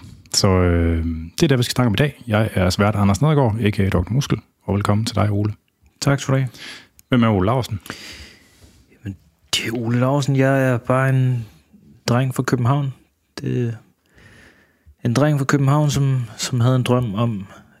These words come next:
Speaker 2: at rejse til Thailand og, og, og kæmpe og leve det liv, som jeg havde set i en film, ikke? Så, og det er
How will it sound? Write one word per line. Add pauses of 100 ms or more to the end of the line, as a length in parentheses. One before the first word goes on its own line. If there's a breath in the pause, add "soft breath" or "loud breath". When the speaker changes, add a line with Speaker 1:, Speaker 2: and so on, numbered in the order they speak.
Speaker 2:
at (760)
rejse
til
Thailand
og,
og,
og
kæmpe (460)
og
leve
det
liv,
som (260)
jeg (160)
havde
set
i
en
film,
ikke?
Så, (1300 loud breath)
og
det
er